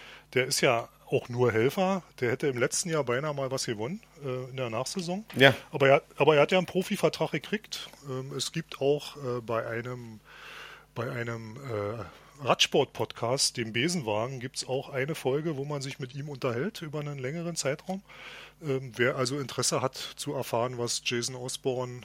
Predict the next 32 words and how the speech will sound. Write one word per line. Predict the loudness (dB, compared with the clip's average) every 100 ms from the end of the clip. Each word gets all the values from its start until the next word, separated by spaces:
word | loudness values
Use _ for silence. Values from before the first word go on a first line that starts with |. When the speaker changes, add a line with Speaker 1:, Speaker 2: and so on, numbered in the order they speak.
| -18 -12
Speaker 1:
ähm, | -8 -6 -8 -4
beim | -4
Radsport | -2 -2 0 -2 -2
macht, | -6 -4 0
dem | 0 -2 -4
sei | -2 2
der, | 0
diese | -2 -8 -6 -4
Besenwagen-Folge | -2 -2 -2 -4 -4 -4 -4 -2 -2
mal | -6 -6
empfohlen, | -6 -2 -2 -4 -10 -16 -14 -16 -16 -8
um | -4
die | -2
sich | -2 0
mal | 2 2
anzuhören. | 2 0 2 0
Die | -2 -2
ist | -2
zwar, | 4 2
glaub | 4 2 2
ich, | 0
von | -2
Ende | -2 -2 0
letzten | 0 0 -2
Jahres, | 0 -2 0 -2 -2
aber | -2 0 0 0 -4 -6
er | -6
gibt | -8 0
da | 0
so | 0
ein | -4
bisschen | -4 -2 -2 -4